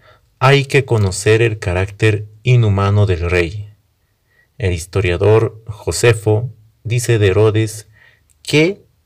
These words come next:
era un hombre de gran crueldad hacia los demás, y relata varios de sus crímenes, tan espantosos y repugnantes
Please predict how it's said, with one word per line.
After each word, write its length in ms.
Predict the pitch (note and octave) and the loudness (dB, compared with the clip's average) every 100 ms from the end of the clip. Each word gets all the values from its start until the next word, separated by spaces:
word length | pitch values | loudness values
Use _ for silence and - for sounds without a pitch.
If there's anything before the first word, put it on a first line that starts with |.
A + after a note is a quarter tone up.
| _ _ - | _ _ -4
era 400 | F#2 G#2+ A#2 B2 | 2 2 2 0
un 260 | B2+ A2+ | 0 0
hombre 420 | G2 A2 A2+ A2+ A#2+ | 0 -2 -2 -2 -2
de 140 | G2 | -2
gran 340 | F#2+ G2 A#2 | 0 0 0
crueldad 680 | A#2 G#2 F2+ E2+ E2+ A2+ B2 - | -2 0 0 0 0 0 0 -6
hacia 400 | - G#2+ G#2 A2+ | 0 0 0 0
los 200 | G#2+ A2 | 0 0
demás, 540 | G#2+ A#2+ A2 G#2 - - _ _ _ - - _ _ | 2 2 2 0 -6 -16 _ _ _ -20 -20 _ _
y 140 | A#2+ | -2
relata 680 | G2+ F2+ G2+ A#2+ - A#2 A#2+ - _ _ _ | 0 2 2 0 -2 -2 -2 -8 _ _ _
varios 460 | - B2 C#3 B2 A2+ | -2 0 2 0 0
de 100 | G#2 | -2
sus 200 | G2+ G2 | -4 -10
crímenes, 720 | - F#2 - - - - - _ _ _ | -6 -6 -4 -8 -12 -16 -16 _ _ _
tan 380 | - G2 A2 G2+ | -2 2 4 2
espantosos 840 | F#2+ - F#2 F2+ - A2+ A2 A2 - | 0 -6 -8 -8 -4 -2 -2 -8 -8
y 60 | G2 | -4
repugnantes 960 | F#2 - G2 F#2 A2 A#2+ A#2+ A#2+ A#2+ | -4 -4 -8 -2 2 2 0 -4 -4